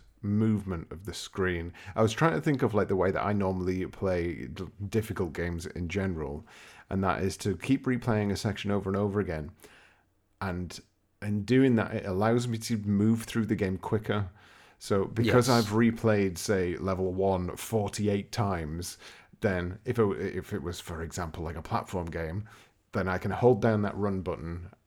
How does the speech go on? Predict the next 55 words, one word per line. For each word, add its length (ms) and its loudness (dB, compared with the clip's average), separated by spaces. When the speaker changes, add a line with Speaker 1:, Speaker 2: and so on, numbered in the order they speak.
Speaker 1:
and 120 -4
I 120 -4
can 260 -6
absolutely 600 -2
smash 520 0
through 140 0
that 180 -4
level 180 -4
because 200 -4
I 60 2
know 160 0
where 260 2
to 160 -6
jump, 260 -4
how 180 -2
to 120 -6
get 160 -4
over 160 -6
this, 200 -4
that, 120 -6
and 80 -6
the 80 0
other. 160 -2
With 180 2
a 40 6
game 260 6
like 220 2
this, 480 2
the 220 -6
time 340 4
on 80 4
the 80 2
clock 380 0
is 220 -6
literally 520 0
how 240 2
long 180 2
you're 100 4
gonna 180 2
be 120 -4
playing 280 -2
for 320 -2
pretty 200 2
much 220 4
every 260 0
single 220 -2
time 360 0
outside 500 -2
of 140 -4
how 160 -2
quick 260 -4
you 60 -4
defeat 300 -8
the 60 -6
boss, 300 -2